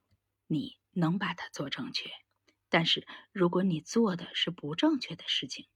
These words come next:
你永远做也做不正确，即使你做正确了，更是错误的。这就是方向。方向我说得很清楚了。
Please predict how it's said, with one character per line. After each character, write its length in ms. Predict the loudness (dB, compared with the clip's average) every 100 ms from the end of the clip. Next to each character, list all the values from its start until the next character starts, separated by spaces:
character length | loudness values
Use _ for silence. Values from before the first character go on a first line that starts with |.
| _ -20 -20 -20 _ _
你 200 | 4 6
永 280 | 6 6 6
远 220 | 6 2
做 440 | -2 0 0 -2 -14 _
也 300 | -6 -2 -2 -4
做 260 | 0 0
不 140 | 0 -6
正 200 | -6 -6
确， 300 | -8 -10 -14 _ _ _ _
即 220 | 6 8
使 160 | 8 6
你 180 | 6 4
做 320 | 4 6 6
正 240 | 2 -6
确 140 | -8 -10
了， 260 | -12 -16 _ _ _ _ -2
更 180 | 0
是 160 | 0 -2
错 320 | -4 -6 -8
误 80 | -10
的。 60 | -6 -6 -8 _ _ _ _ _ _ _ 4
这 220 | 6 6
就 220 | 0 -4
是 160 | -4 -6
方 400 | 4 6 8 4
向。 240 | 0 -6 _ _ _ _ _
方 220 | 2 2
向 300 | 2 -2 -4 _ _ _
我 100 | 0
说 140 | 2
得 80 | 0
很 180 | -2 -4
清 220 | 0 0
楚 120 | 0
了。 120 | -8